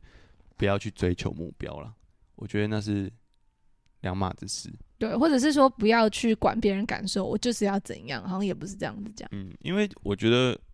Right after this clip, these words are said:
Speaker 1: 虽然我们刚刚讲说，呃，追求期待和定定目标，它会让我们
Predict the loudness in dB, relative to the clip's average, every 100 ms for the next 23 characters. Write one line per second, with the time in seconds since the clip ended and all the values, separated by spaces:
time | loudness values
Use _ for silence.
0 | -4 2 4 4 2 2 2 0 -2 0
1 | 2 4 2 -2 -18 -20 -8 -4 -2 -4
2 | -10 -2 2 4 6 4 4 0 0 2
3 | 2 2 0 -2 -2 0 0 0 -2 -2
4 | -2 -4 -10 _ _ _ _ _ _ _
5 | -6 0 6 8 8 4 0